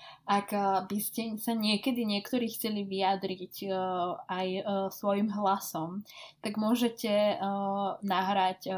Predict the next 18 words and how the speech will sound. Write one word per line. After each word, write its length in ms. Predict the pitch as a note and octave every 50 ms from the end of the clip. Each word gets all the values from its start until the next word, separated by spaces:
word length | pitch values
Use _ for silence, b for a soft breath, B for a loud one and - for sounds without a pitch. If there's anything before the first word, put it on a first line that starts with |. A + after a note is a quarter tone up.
| F#3+
svoj 300 | F#3 - - - F#3 F#3
názor 400 | F#3 F#3 F3+ F3 F3 F3+ F3+ F3+
napríklad 400 | F3+ F3+ E3+ - F#3+ F#3+ - F#3+
na 80 | F3 F3
niektorú 320 | E3+ E3+ - - G3 F#3 F#3
z 140 | F#3+ F3 F3
otázok, 260 | G3 G3 F#3+ G3 F#3+ -
ktoré 200 | - F#3+ F#3 F#3
dáme 260 | F3+ F3+ F#3 F#3 F3+
do 100 | F3 F#3
budúcnosti. 1040 | F3+ G3 G3 F#3+ G3 G3 F#3+ - F#3+ F3+ E3+ E3 - - - - G3 G#3 A#3+ C#4 C#4 B B B B B B B B B
A 260 | - F#3+ F#3 F#3 F3+
môžete 320 | F#3 F#3+ F#3+ G3+ - - -
sa 80 | -
nahrať 400 | G#3 F#3 F#3 F#3+ G3+ G#3 G3+ -
cez 80 | E3+ E3
telefón 720 | - A3 G#3 G#3 G#3 G3+ - - G3+ G3+ G3+ G3 G3 G3 G3
a 220 | - - G3 F#3+